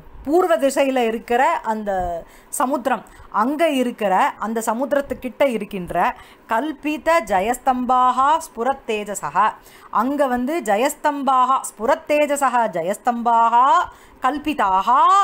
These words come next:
இந்த பிரக்யாத விக்ராந்த இதால, அதாவது அங்க ஸ்புரிச்சுன்னு இருக்கிற தேஜஸோடு இருக்கின்ற அந்த ஜெயஸ்தம்பங்கள், கல்பிதம் அப்படின்னா சஜ்ஜீகிருத்தம்னு அர்த்தம். யாரால அப்படின்னா இவனுடைய விக்ராந்தத்தினால்.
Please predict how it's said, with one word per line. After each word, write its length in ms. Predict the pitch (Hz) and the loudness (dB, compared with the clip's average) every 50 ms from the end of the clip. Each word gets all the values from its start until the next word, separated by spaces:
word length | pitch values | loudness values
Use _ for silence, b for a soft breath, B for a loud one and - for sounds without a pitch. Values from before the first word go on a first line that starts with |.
| - - - - - - - - - - - - - | 0 -2 -8 -16 -18 -18 -18 -18 -20 -20 -20 -18 -14
இந்த 400 | 294 330 359 359 339 320 330 349 | -10 -6 -6 -4 0 0 0 0
பிரக்யாத 640 | 349 277 269 254 - - 269 269 269 269 269 294 | 0 0 -2 -4 -4 -2 0 0 2 2 0 -2
விக்ராந்த 640 | 262 233 - - 202 202 196 190 185 175 170 165 156 | -4 -4 -6 -8 -6 -6 -6 -6 -6 -6 -6 -8 -10
இதால, 380 | 170 196 185 185 180 175 - - - B B B B B B B | -8 -6 -4 -4 -2 -4 -6 -8 -10 B B B B B B B
அதாவது 520 | - 196 220 254 294 311 330 311 285 302 294 | -2 0 2 2 2 2 2 2 2 2 2
அங்க 380 | 180 208 220 240 254 254 262 262 - | 0 -2 -2 0 0 0 0 -2 -2
ஸ்புரிச்சுன்னு 380 | - 269 302 320 - - 349 320 | -2 -2 -2 -2 0 -2 -2 0
இருக்கிற 520 | 294 277 262 220 - - 269 294 330 339 - | -2 -2 -4 -4 -2 0 0 2 0 0 0
தேஜஸோடு 600 | 233 226 247 254 285 277 277 294 285 277 285 285 | -2 -2 0 0 0 -2 0 2 4 4 4 4
இருக்கின்ற 640 | 277 254 240 240 - - 226 226 220 202 208 208 196 | 2 0 -2 -4 -6 -6 -8 -8 -6 -2 0 0 0
அந்த 180 | 190 180 180 - | 0 -2 -4 -6
ஜெயஸ்தம்பங்கள், 1300 | 180 170 185 208 - - 240 226 214 196 190 175 175 170 175 160 165 170 180 208 254 302 339 330 - B B B B B B | -4 -6 -6 -6 -4 -4 -4 -2 -2 -4 -4 -6 -4 -6 -6 -6 -4 -4 -6 -4 -4 -4 -4 -4 -6 B B B B B B
கல்பிதம் 640 | - 254 285 311 - 294 302 - 311 320 320 285 233 | -4 -4 -4 -4 -4 -6 -2 -2 -2 -2 -2 -2 -4
அப்படின்னா 380 | 175 190 190 196 247 240 285 330 320 | -4 -4 -4 -6 -6 -4 -4 -4 -4
சஜ்ஜீகிருத்தம்னு 640 | 233 208 190 226 285 285 - 220 - 226 220 220 214 | -4 -6 -4 -4 -4 -4 -6 -6 -6 -6 -6 -4 -6
அர்த்தம். 280 | 190 170 - 165 156 - B B B B B - 196 | -8 -8 -6 -8 -10 -10 B B B B B -6 -2
யாரால 600 | 226 233 254 302 311 311 294 277 269 269 277 294 320 302 - 214 | 0 0 2 2 2 2 2 2 2 2 2 2 2 2 2 0
அப்படின்னா 400 | 220 220 214 233 226 240 302 330 | 0 0 0 -2 0 0 0 0
இவனுடைய 540 | 302 247 233 247 240 240 233 226 247 269 254 | 0 -2 -2 -2 -2 -2 0 0 0 0 0
விக்ராந்தத்தினால். 840 | 190 180 - 226 214 202 196 196 - - - - 143 - - - - | -2 -4 -4 -4 -2 -2 -4 -6 -8 -12 -14 -16 -16 -16 -16 -16 -18